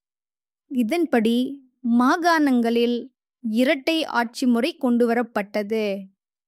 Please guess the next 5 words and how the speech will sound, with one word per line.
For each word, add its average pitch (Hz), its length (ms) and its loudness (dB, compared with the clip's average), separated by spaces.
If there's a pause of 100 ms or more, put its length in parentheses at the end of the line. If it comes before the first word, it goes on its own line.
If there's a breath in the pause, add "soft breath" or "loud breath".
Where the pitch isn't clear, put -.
(240)
Next, - 360 -14 (880)
ஆயிரத்தி 233 540 -2
தொள்ளாயிரத்தி 240 640 0 (160)
பத்தொன்பது 220 720 -2 (680)
ரவுலட் 269 800 0